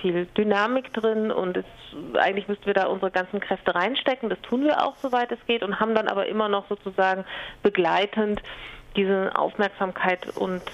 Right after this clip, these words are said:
ähm, energiefordernde Auseinandersetzung mit dem Finanzamt und die Frage, wie damit umgehen und welche Konsequenzen hat es. Ähm,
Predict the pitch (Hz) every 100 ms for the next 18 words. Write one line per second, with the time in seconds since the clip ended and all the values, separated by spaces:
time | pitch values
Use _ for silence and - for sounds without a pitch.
0 | - 180 180 180 185 180 170 175 175 -
1 | 175 170 175 170 170 160 160 - - -
2 | - - - - 170 170 165 165 160 156
3 | - 160 160 - 156 151 151 147 - -
4 | 156 151 160 - 151 143 139 - 156 151
5 | - 139 143 160 156 151 156 180 175 165
6 | 160 147 147 139 147 135 135 165 - 143
7 | 151 - 147 143 - - - 135 - 139
8 | - - - - - - - - 175 165